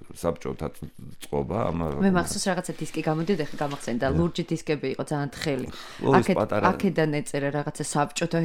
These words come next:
Speaker 2: ჰეროიკული რაღაც სიმღერა იყო,
Speaker 1: დიახ.
Speaker 2: მეორე მხრიდან იყო ბიტლზები.
Speaker 1: და რაღაც თითო, თითო სიმღერა და ასევე ეს, მ, იყო კრუგაზორას ერქვა ამ ჟურნალს
Speaker 2: <laughs>
Speaker 1: და მასში იყო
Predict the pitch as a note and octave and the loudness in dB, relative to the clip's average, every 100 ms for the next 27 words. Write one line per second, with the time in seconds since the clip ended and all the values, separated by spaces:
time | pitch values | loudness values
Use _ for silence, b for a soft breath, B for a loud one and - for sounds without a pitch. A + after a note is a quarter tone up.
0 | D3+ - E3 E3 D#3+ - C#3+ C#3+ C#3 - | 0 0 4 6 4 2 -2 0 -2 -2
1 | D3+ D3+ F#3 - A#3 E3+ - D#3+ E3 E3 | -2 2 4 8 8 6 2 0 0 0
2 | G3+ - - - - - F#3+ B2 A#2+ - | -2 -4 -10 -8 -4 -2 0 2 0 0
3 | A2+ - G#2+ G#2 G#2 - - G#2+ F#2+ F#2 | -4 -2 -2 -2 -2 -2 0 2 4 4
4 | D#2+ E2 F#2+ - A2+ B2 B2+ E2 G2+ - | 6 6 4 4 4 6 4 4 2 -2
5 | - G2+ G2 F#2 B2+ B2+ - - - A2+ | -2 0 0 2 2 0 -4 -10 0 2
6 | G#2+ A2+ G#2 F2+ E2 - F#2 F2+ A2 G2+ | 6 6 6 4 4 2 0 2 2 4
7 | F#2+ A2 C#3 F2+ G#3 A3 C4+ - B3+ - | 4 4 6 6 8 8 6 6 4 4
8 | - - E2+ - - - A#2+ A#2 E3 | 2 4 4 4 4 4 4 4 2